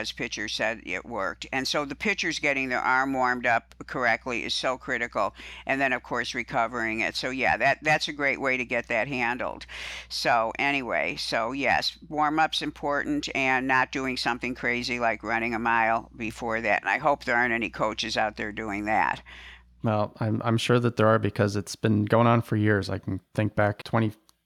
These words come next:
Speaker 2: twenty-five years we were doing it, but who knows? Anyway, so now the, the coaches who are listening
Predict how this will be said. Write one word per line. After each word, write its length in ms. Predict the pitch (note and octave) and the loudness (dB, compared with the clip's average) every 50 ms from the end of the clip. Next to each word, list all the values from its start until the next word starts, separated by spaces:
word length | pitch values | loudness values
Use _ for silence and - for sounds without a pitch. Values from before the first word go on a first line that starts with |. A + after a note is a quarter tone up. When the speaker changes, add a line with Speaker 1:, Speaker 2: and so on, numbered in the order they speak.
| _ _ - | _ _ -2
Speaker 2:
twenty-five 400 | - A#2+ A#2+ - A2+ A2+ A2 A2 | 0 2 2 4 4 4 4 4
years 300 | A#2 A2 G#2+ G2+ - - | 4 2 2 0 0 0
we 120 | A2 A#2 | 2 2
were 100 | A2+ G#2 | 4 2
doing 280 | G2+ G#2+ G#2 G2 G2 G2 | 2 0 0 -2 -2 -4
it, 120 | F#2+ - | -4 -4
but 240 | - G#2 G2 E2 - - - | -4 -4 -4 -4 -6 -2 2
who 120 | E3 F#3+ | 4 6
knows? 240 | F#3+ C3 G#2+ G2 - | 6 6 4 4 4
Anyway, 420 | D3 E3 D#3+ C3+ A#2 G#2+ G#2 G#2 - - - - - - - - - | 6 6 6 6 4 2 0 -2 -6 -10 -16 -20 -20 -20 -20 -16 -4
so 280 | - - C#3+ C3+ C3+ | 2 4 6 6 8
now 240 | C3+ C#3+ D3+ D#3 E3 | 8 8 8 8 6
the, 160 | E3 E3+ - - - | 6 4 2 2 0
the 80 | C3 | 2
coaches 320 | - - C#3 C3+ - C3+ - | 4 4 4 4 4 2 4
who 80 | C#3 | 4
are 100 | C3 B2+ | 6 6
listening 580 | B2 B2+ C3+ - - C#3+ C3 B2 B2 C3 C3+ | 6 6 4 4 2 2 2 4 4 2 2